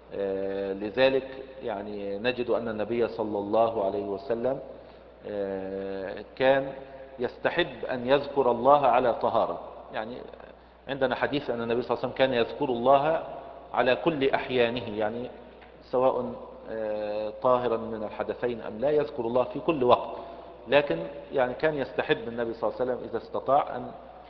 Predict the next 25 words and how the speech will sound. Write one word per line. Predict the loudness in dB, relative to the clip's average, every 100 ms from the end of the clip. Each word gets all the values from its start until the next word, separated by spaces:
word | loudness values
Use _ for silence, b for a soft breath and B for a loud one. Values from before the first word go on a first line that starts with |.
| -12 -2
يتطهر | -2 2 2 4 2 0
قبل | 0 0 0
أن | 0 0
يذكر | -2 -2 -2
الله | -2 -2 -4 -4
تعالى | -4 -2 -4
يفعل | -4 -6 -4 -4 -6 -8
ذلك. | -8 -10 -8
فمرة | -4 -4 -4 -8 -16 -18 -20 -6 -4 2 6 6 4 0 2
سلم | 4 4 4
رجل | 6 6 6 4 4
على | 2 2
النبي | -2 0 -2 -2 -12
صلى | -2 0 0
الله | 0 2 2 2
عليه | -2 -2
وسلم، | -6 -6 -4 -4 -4 -14 -18 -20 -20 -16
الحديث | -8 -6 -6
في | -8
صحيح | -2 -2
البخاري | -2 -6 -2 -2 -2 -8 -14 -18 -20 -18
من | -12
حديث | -8 -8 -4
أبي | -4 -4
الجهيم | -8 -6 -2 0 -2 -6